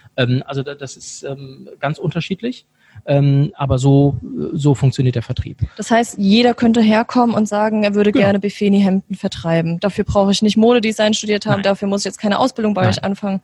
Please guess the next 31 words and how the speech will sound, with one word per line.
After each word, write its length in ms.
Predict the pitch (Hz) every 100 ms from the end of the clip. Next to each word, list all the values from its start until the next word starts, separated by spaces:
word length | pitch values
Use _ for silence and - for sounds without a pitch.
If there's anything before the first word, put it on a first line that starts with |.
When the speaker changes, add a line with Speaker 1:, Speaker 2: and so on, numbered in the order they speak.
| _
Speaker 1:
Nein, 240 | 117 101 -
es 100 | 117
gibt 200 | 180 -
eine 180 | 135 123
Schulung 400 | - 240 247 247
bei 80 | 208
uns. 420 | 208 277 - - - - -
Ähm, 140 | 151 156
es 140 | 147
gibt, 180 | 160 151
werden 360 | 151 139 135
immer 180 | 160 160
Schulungen 340 | - 202 185 180
angeboten 640 | 175 175 170 175 175 180 _ _ 117
und, 380 | 160 147 143 -
ähm, 340 | 143 135 135 - _ _ _ _ _ -
dann 180 | 113 123
kann 360 | 135 131 135 - _
jeder 240 | 135 180
Mensch, 460 | 151 151 160 - -
äh, 720 | - 139 135 135 139 - 76
kann 180 | - 147
dann 120 | 139
zu 120 | -
uns 160 | 151 143
kommen 200 | 143 143
und 80 | 131
sagen, 300 | 131 127 131
„Ich 140 | 131
möchte 540 | 143 127 143 135 135 -
ab 160 | 135